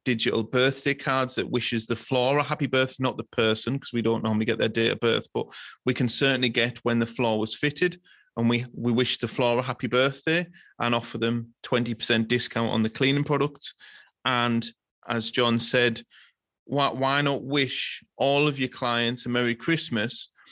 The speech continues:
and ask for a referral, ask for a testimonial on Google? You know, these type of small things, once set up, are basically free, and you've got the best marketeers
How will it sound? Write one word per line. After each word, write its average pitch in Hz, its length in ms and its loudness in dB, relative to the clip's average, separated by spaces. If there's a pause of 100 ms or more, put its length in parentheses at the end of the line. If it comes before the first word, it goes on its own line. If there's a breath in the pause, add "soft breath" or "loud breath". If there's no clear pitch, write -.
(320 soft breath)
and 127 560 0 (460)
ask 139 320 -2
for 131 340 0
a 127 60 0
referral, 147 520 2
ask 127 300 -4
for 123 140 -2
a - 40 2
testimonial 135 840 0
on 117 160 0
Google? 143 500 0 (680 soft breath)
You 151 120 -4
know, 123 280 -2 (440)
these 160 480 0
type - 300 -2
of - 100 -10
small 143 500 2
things, 117 580 -2
once 147 420 0
set 139 300 0
up, 110 260 -2 (640 soft breath)
are 123 480 0 (580)
basically 143 460 2
free, 135 560 -2 (720 soft breath)
and 135 180 0
you've 127 100 0
got 143 120 -2
the 131 180 -6
best 151 300 0
marketeers 135 960 0